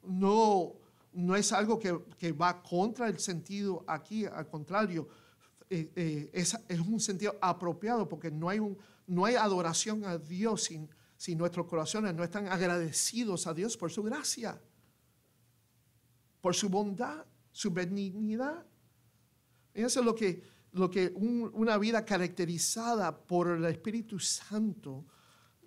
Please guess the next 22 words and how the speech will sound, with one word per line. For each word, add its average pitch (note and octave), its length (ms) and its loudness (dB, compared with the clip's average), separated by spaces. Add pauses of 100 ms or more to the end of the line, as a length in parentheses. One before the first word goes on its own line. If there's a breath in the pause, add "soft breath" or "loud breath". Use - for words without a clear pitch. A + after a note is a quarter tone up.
(2000)
hace - 520 0 (220)
o E3 120 -2
se - 140 -2
expresa. E3+ 640 -4 (640 soft breath)
Pablo F3+ 260 4
dice F#3+ 260 0
ser F3+ 240 0
llenos, F3 580 2
pero E3 420 0
en E3 180 -8
sí, G#3+ 400 -2
¿qué F#3 160 -4
significa? F3 580 -6 (1200 soft breath)
Tener F3 240 2
una G3+ 240 4
vida G3+ 240 0
que F#3+ 80 -6
es E3+ 160 -2
caracterizada E3 960 -4
por E3 140 -2
la D#3 160 -4
presencia D3+ 1000 -6